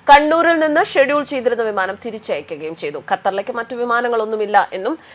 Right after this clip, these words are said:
എയർ ഇന്ത്യ എക്സ്പ്രസ് പ്രസ്താവനയിൽ പറഞ്ഞു. സ്ഥിതിഗതികൾ സൂക്ഷ്മമായി നിരീക്ഷിക്കുകയാണ്. അധികൃതരുടെ നിർദ്ദേശങ്ങൾ അനുസരിച്ച് അതിഥികളുടെയും ജീവനക്കാരുടെയും സുരക്ഷയ്ക്ക് ആവശ്യമായ എല്ലാ മുൻകരുതലുകളും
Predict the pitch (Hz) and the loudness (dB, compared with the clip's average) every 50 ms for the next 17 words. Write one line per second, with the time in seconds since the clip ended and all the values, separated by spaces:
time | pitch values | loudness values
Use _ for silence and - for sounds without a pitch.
0 | - - 247 269 277 247 247 214 190 - - 190 - - - 277 - - - 254 | 0 4 6 6 6 6 4 0 0 0 -2 -8 -12 -2 -2 -2 -2 -2 -4 -6
1 | 208 208 - _ - 170 170 156 135 131 151 170 - 185 139 - - - _ _ | -8 -8 -4 _ 2 2 2 0 -2 -8 -10 -2 -2 -2 -2 -2 -6 -16 _ _
2 | - - - 277 240 285 262 269 254 262 262 254 247 247 - - - - - 262 | -20 -12 -12 -8 -4 -2 -2 -2 2 4 4 4 4 4 0 -8 -14 -4 -4 -4
3 | 254 - - 277 262 254 233 233 233 220 233 226 - - 226 - 233 214 226 208 | -2 -2 -4 -2 0 0 0 0 0 -2 -4 -6 -8 -12 -12 -10 -4 -2 0 0
4 | 202 233 247 - - 247 226 226 233 233 214 233 220 220 220 226 220 214 202 202 | 2 2 0 0 0 -4 -2 -2 -2 0 0 0 0 0 0 0 -2 -2 -4 -4
5 | 226 220 220 - 233 214 208 208 214 208 214 214 - 254 220 214 - 196 156 - | -4 -6 -6 -6 -6 -4 -2 -2 -2 -4 -4 -4 -4 -4 -4 -2 -4 -4 -4 -4
6 | - - - - - 202 - 233 214 247 233 254 247 254 254 277 330 330 - 214 | -6 -12 -14 -10 -8 -2 0 2 4 6 6 4 4 4 2 2 0 -2 -8 -6
7 | - 247 254 277 277 262 262 247 233 233 226 233 233 226 - 214 226 226 - 233 | -4 0 0 2 0 4 4 4 4 4 0 -2 -6 -6 -6 -8 -8 -8 -8 -4
8 | - 240 190 208 202 - 214 220 214 208 208 208 196 202 196 202 196 208 190 185 | -2 -2 -2 -2 -4 -8 -8 -6 -4 0 2 2 0 0 -4 -6 -6 -6 -6 -4
9 | 196 196 185 196 196 196 | -6 -6 -4 -6 -6 -8